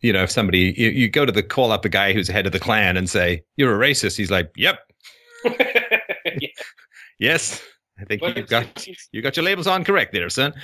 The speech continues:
Speaker 1: Anyway,
Speaker 2: it's
Speaker 1: so listen, I'm gonna move on to the next caller, but I really appreciate your call. I,
Speaker 2: Sure.
Speaker 1: I hope that this has been helpful. You, you focus on a big picture goal, the, the end result. Um, nobody likes going to the dentist, but, you know, in general, it's, it's great to keep your teeth healthy and all that. And you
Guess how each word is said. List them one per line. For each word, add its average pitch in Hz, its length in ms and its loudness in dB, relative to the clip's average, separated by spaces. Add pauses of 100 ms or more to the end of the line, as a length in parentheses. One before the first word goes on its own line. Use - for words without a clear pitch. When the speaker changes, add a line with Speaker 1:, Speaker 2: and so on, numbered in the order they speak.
(360)
Speaker 1:
Anyway, 85 300 2
Speaker 2:
it's 82 140 -2
Speaker 1:
so 85 300 2
listen, 180 200 0
I'm 175 60 4
gonna 175 100 2
move 202 140 0
on 202 140 2
to 175 60 -6
the 180 80 -2
next 185 200 -2
caller, 190 260 -2
but 151 140 0
I 135 40 0
really 156 200 -2
appreciate 147 420 0
your 127 80 -4
call. 170 240 0
I, 135 100 4
Speaker 2:
Sure. 135 100 2
Speaker 1:
I 127 100 2
hope 180 200 0
that 143 80 -6
this 123 100 -6
has 139 120 0
been 120 300 0 (300)
helpful. 127 420 0
You, 131 160 0
you 113 260 0
focus 202 360 0
on 190 100 0
a 165 40 -2
big 156 220 0
picture 151 280 0
goal, 123 320 2
the, 117 180 2
the 110 160 -2
end 123 180 2
result. 107 480 2 (440)
Um, 90 520 2
nobody 139 240 2
likes 131 240 2
going 127 220 2
to 117 100 0
the 104 80 0
dentist, 92 500 2
but, 87 320 2
you 98 140 2
know, 85 160 2
in 90 220 2
general, 87 360 2
it's, - 300 -2
it's 87 220 0
great 92 300 2
to - 200 0
keep 90 220 0
your 85 100 2
teeth 202 220 2
healthy 147 320 2
and 113 100 4
all 107 140 4
that. 90 360 2
And 87 400 2 (480)
you 98 380 2